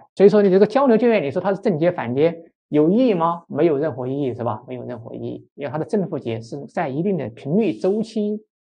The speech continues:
呃，变化的，呃，所以说只有直，直流电源才有正接反接。这里呢用反接法，反接法呢母材是接的负接，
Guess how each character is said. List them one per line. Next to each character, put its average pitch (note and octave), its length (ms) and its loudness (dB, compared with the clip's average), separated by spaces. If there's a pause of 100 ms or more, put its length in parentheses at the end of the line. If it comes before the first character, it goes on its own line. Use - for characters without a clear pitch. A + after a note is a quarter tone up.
(280)
呃， A2+ 260 -4 (160)
变 A3 220 2
化 A#3 300 2
的， C3+ 180 -6 (140)
呃， - 120 -16
所 D3+ 140 -2
以 C#3+ 40 0
说 D#3+ 140 0 (160)
只 D3+ 140 -2
有 D3+ 160 4
直， E3 300 -6 (100)
直 G3+ 180 0
流 F#3+ 200 4
电 C4 420 0
源 B2+ 260 -4
才 - 160 -10
有 A#2 80 -2
正 C3 220 -4
接 B2 140 -4
反 G#2+ 200 -12
接。 B2 240 -10 (140)
这 G#3+ 100 0
里 C3 120 2
呢 B2+ 100 -4
用 C#3+ 220 -4
反 G#2 260 -12
接 C3+ 140 -4
法， - 300 -14 (300)
反 G#3 160 6
接 A#3 140 6
法 E3 160 2
呢 G3 260 2
母 D#3 220 0
材 F#3 260 2
是 G3+ 300 0
接 - 160 0
的 C#3+ 160 0
负 D#3+ 380 -6
接， A#2+ 500 -2